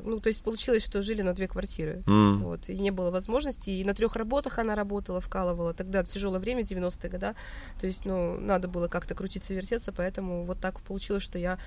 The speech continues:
Speaker 1: по большей части с бабушкой жила, а мама вот р-, зарабатывала деньги
Speaker 2: Мгм.
Speaker 1: на учёбу мою. <laughs>
Speaker 2: Мгм.
Speaker 1: Вот.
Speaker 2: Ну, после колледжа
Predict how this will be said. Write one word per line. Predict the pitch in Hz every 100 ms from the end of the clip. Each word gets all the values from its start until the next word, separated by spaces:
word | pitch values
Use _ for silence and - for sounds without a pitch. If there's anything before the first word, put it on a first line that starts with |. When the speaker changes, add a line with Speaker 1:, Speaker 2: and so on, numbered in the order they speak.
| -
Speaker 1:
по | 175
большей | 190 202
части | - 190
с | 180
бабушкой | 170 156 - 170
жила, | 165 160 156
а |
мама | 165 190
вот | 165 - -
р-, | -
зарабатывала | 196 226 214 233 214 196
деньги | 185 165 156 160 165 - -
Speaker 2:
Мгм. | 123 87 73
Speaker 1:
на | 208 220 220
учёбу | 202 - 156 151
мою. | 156 156 190 269 -
<laughs> | -
Speaker 2:
Мгм. | 101 92 78 62 - - - -
Speaker 1:
Вот. | - - -
Speaker 2:
Ну, | - 73 73 82 104 - - -
после | - 160 147
колледжа | 139 208 92 78